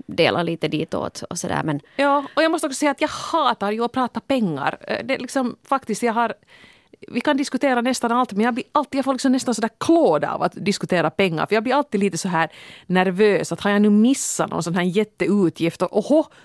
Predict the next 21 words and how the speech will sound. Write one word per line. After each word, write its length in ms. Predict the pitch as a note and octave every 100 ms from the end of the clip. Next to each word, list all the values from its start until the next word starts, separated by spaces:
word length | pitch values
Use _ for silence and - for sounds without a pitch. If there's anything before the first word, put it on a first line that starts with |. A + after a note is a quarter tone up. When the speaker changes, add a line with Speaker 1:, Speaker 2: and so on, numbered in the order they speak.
| -
Speaker 2:
borde 200 | A3+ G#3+
man 120 | G#3+
mitt 180 | A#3 A3+
i 20 |
allt 120 | G3+
haft 180 | G#3+ -
tusen 340 | A#3+ G#3+ G3+ G3
euro 200 | F#3+ F3+
på 100 | G3
konto 340 | G#3 F#3+ F3+
för 100 | F#3+
en 80 | F#3
sån 160 | G3+
här 160 | C4+ C#4+
grej 280 | F#3 D#3 -
som 140 | E3
jag 100 | D3+
nu 60 | E3
har 100 | E3
glömt 280 | D#3+ E3+ D3+
bort? 380 | D#3 - -